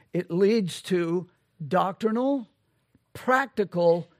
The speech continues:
and visible transformation in the lives of those who repent of their sins and believe on Christ. And proper church leadership lies at the heart of proper worship,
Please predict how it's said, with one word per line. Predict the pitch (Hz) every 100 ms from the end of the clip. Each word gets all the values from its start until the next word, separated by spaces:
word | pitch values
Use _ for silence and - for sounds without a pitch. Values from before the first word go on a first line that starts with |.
| _ _ _ -
and | 170 165
visible | 139 135 254 180 175 160
transformation | 156 190 185 208 208 208 190 160 175
in | 160 151
the |
lives | 156 170 208 226 240
of | 190
those | 254 208 170
who | 170
repent | 160 143 190 180
of | 220
their | 254 247
sins | - 190 165 170 - _ _ _ -
and | 165
believe | 165 160 170
on | 165 175
Christ. | 165 180 165 139 - - _ _ _ _ _ _ _
And | 160 165
proper | - 196 196 180
church | - 196 170 -
leadership | 208 285 339 285 - 202 185 - _ _ _ _ -
lies | 160 170 165
at | 170 151
the | 160
heart | 151 247 190 - - _ _ _ -
of | 160 -
proper | - 156 - 151
worship, | 151 175 202 220 220